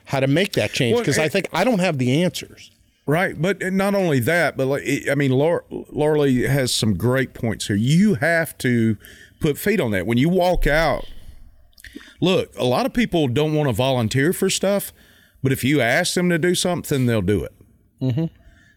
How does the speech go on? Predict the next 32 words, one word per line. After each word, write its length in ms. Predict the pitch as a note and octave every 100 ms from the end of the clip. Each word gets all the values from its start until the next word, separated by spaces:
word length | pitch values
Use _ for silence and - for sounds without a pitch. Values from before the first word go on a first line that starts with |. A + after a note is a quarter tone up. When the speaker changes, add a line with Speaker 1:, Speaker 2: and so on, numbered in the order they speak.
| _
Speaker 2:
So 180 | - G#2+
you 240 | A2+ E3
walk 340 | G3 F3 D3 D#3+
out 400 | D3 D#3+ D3 A#2+
and 100 | B2
you 120 | C3
say, 240 | - A#2
"Okay, 500 | B2 C3 C3+ B2 A#2
Joe 240 | G#2 C3 C#3
Blow, 220 | C3+ C#3
you're 340 | B2+ A#2+ D3+
going 220 | D#3+ E3+
to 60 | C#3
be 160 | B2+ B2
responsible 600 | A#2+ - A#2+ A#2 - G#2+
for 140 | -
this. 320 | A2 G2 C#2
So 220 | - A2 G2+
next 320 | A2 A#2+ -
time 180 | C3+ C3
we 140 | C3
meet 240 | B2 B2
next 340 | B2+ B2 - B2+
month 320 | A#2+ A#2 -
or 80 | A2+
in 60 |
the 100 | A2
next 320 | A2+ A#2+ - - _ _ _
two 160 | - B2+
weeks 340 | B2+ B2+ -
or 80 | G2
whatever, 640 | G2 F#2+ C3 D3 F#2+ F#2+